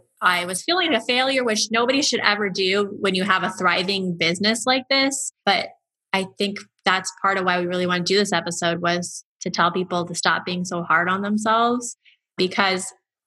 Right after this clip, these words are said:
even if you don't meet the goal that you set, your store isn't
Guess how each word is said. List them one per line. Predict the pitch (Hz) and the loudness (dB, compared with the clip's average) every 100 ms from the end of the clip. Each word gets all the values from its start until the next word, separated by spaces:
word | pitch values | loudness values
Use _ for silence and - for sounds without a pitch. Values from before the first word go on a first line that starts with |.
| _ | _
even | 214 214 220 214 | 0 2 2 0
if | 214 180 | -2 -2
you | 196 | 0
don't | 196 185 | 0 -2
meet | 190 185 | -2 -2
the | 185 | -2
goal | 180 175 180 | 0 0 2
that | 180 - | 0 0
you | 175 | -2
set, | 170 175 170 208 - - _ _ _ - | 0 0 0 -2 -6 -8 _ _ _ -4
your | 180 | -2
store | 175 - 190 190 180 | 0 0 2 2 0
isn't | 185 180 160 | -2 -2 -6